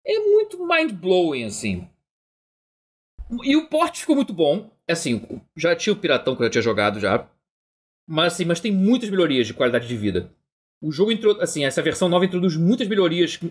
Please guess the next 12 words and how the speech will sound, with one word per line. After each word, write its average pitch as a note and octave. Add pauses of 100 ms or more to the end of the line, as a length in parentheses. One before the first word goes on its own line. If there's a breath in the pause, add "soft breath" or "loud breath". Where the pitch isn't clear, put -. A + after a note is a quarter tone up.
(120)
interessantes D#3
que -
tornam D3+
o B2+
jogo D3
bem D3+
mais D3+
palatável C3
pra A#2+
hoje A2+
em A2
dia. F#2+